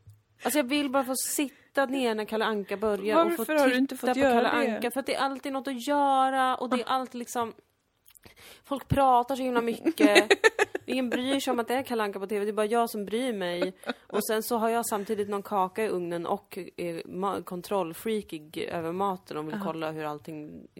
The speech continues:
Speaker 1: tillagas. Jag springer fram och tillbaka mellan köket.
Speaker 2: <laughs>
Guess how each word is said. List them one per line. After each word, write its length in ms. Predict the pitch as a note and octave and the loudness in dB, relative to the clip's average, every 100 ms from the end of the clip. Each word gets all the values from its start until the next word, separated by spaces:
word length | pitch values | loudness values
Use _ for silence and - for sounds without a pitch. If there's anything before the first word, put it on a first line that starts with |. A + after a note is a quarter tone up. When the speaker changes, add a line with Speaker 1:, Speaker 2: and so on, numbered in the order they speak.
| E3+ F#3 - - | -20 _ -20 -12
Speaker 1:
tillagas. 600 | F#3 E3+ G3 E3+ C#3+ D3+ | -10 -4 -2 -2 -4 -12
Jag 80 | D3+ | -14
springer 200 | E3+ E3 | -12 -10
fram 200 | F3 D#3+ | -10 -10
och 60 | |
tillbaka 320 | - E3+ - | -8 -8 -8
mellan 180 | D3+ D3+ | -10 -10
köket. 420 | - B3+ - - - - | -2 0 0 -4 -14 -6
Speaker 2:
<laughs> 100 | D#4+ | -4